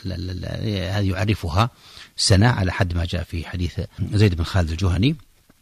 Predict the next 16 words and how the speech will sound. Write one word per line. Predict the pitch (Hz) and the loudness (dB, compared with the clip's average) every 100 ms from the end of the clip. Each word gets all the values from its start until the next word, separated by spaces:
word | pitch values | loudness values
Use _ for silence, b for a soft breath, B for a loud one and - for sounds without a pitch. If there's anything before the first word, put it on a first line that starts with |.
| _ _ - | _ _ -4
في | 127 | 0
قوله | 117 98 | 2 2
صلى | 92 | 2
الله | 87 | 2
عليه | 101 | 0
وسلم، | 90 104 127 170 B B B - | 0 2 2 2 B B B -4
آه، | 87 85 85 85 113 | 0 2 2 0 2
"اعرف | 101 85 | 2 2
كاءها | 87 101 95 90 107 - - _ _ b b b | 0 -2 0 -2 -2 -4 -18 _ _ b b b
وعفاصها"، | 95 90 - 92 - 87 117 - _ b b b - | 0 0 2 2 0 0 -2 -2 _ b b b -8
آه، | 90 82 | -2 -2
يعني | 85 82 | 0 -2
كيسها | - 98 - 90 107 | 0 2 2 4 4
و-، | 82 | 2
و-، | 80 87 82 82 | 0 0 0 2
ورباطها، | 87 87 87 87 - 131 | 4 4 2 0 2 0